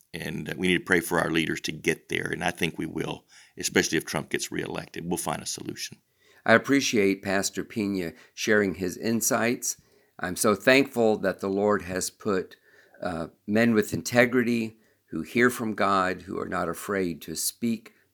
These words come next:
Speaker 2: truth to power. And I think that's what we heard about today. There is so much more that can be said,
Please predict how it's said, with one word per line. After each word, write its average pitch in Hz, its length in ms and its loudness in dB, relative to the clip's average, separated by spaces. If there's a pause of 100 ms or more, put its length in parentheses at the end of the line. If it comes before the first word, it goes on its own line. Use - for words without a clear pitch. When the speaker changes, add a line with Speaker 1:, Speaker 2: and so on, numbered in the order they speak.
Speaker 2:
truth 107 500 -4 (180)
to - 100 -12
power. 95 600 -4 (460)
And 85 120 -6
I 87 80 -2
think 92 220 -4
that's 98 280 0
what 92 360 -4
we 82 160 -8
heard 104 300 0
about 90 480 -2 (360)
today. 87 560 -4 (600)
There 92 180 0
is 87 100 -2
so 127 280 4
much 120 280 2
more 110 200 2
that - 120 -10
can 98 140 -6
be 92 140 -4
said, 110 540 0